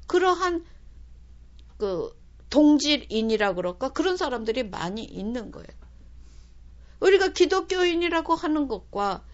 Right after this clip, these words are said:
예수 안에, 몸 안에 있는 그러한 것은 좀 다릅니다. 말하자면 예수 안에서 사는 사람들은 날마다 죽는 삶이에요.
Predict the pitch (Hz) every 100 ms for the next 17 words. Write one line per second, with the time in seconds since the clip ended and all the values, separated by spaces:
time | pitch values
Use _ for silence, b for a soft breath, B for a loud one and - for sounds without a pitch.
0 | b b 262 370 392 339 - 233 247 233
1 | 202 226 311 359 349 330 320 302 B B
2 | 269 311 294 262 - 311 330 320 294 285
3 | 240 220 - 311 277 b b - 427 466
4 | - - 208 277 285 190 - - - -
5 | - b b b - - - - - -
6 | - - - - - - 302 349 349 294
7 | 262 269 B B 220 339 370 440 - 226
8 | 247 320 427 - 226 247 269 262 240 233
9 | 220 214 294 311 175 - - - - -
10 | - - - - - - - 240 359 403
11 | 480 440 427 254 262 349 302 240 196 170
12 | 156